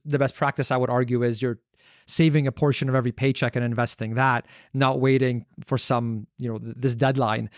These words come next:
because you forgot, because you've been procrastinating on it for this entire, not to say everyone procrastinates, but just, I guess I'm just don't want it to sound like, "Oh, it's normal to wait until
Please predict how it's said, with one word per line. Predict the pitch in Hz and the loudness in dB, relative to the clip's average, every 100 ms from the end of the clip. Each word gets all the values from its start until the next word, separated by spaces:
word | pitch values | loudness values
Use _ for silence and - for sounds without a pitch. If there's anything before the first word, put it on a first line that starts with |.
| - | -6
because | 135 147 120 | -2 0 0
you | 131 | 0
forgot, | 147 131 143 127 | 0 2 2 2
because | 131 135 123 | 0 0 0
you've | 123 | 0
been | 120 | -2
procrastinating | 117 - 120 - 123 120 | -4 -2 -2 -2 -4 -2
on | 113 113 | -2 -4
it | 110 | -6
for | - 113 | -6 -6
this | 110 117 | -6 -8
entire, | 113 113 | -6 -2
not | 196 | 0
to | 196 | 0
say | 180 160 | 2 2
everyone | 147 131 120 113 - | 4 2 0 -6 -10
procrastinates, | 120 135 120 113 110 - | -4 -2 -2 -6 -8 -4
but | 117 | -4
just, | 110 120 - _ - | -2 -6 -8 _ -6
I | 160 | 0
guess | 165 156 | 2 4
I'm | 160 143 139 | 2 2 0
just | 139 - - | -2 -2 -2
don't | 151 | 0
want | 147 143 | 0 -2
it | 139 | -2
to | 131 | -6
sound | - 135 135 | -2 -2 0
like, | 127 123 - _ _ - | -2 -4 -10 _ _ 0
"Oh, | 196 196 | 4 4
it's | 143 - | 2 0
normal | 175 262 220 165 | 2 4 4 2
to | - 147 | 2 0
wait | 139 143 131 | 2 2 0
until | 123 - 127 123 120 107 | -4 -2 -2 0 0 -4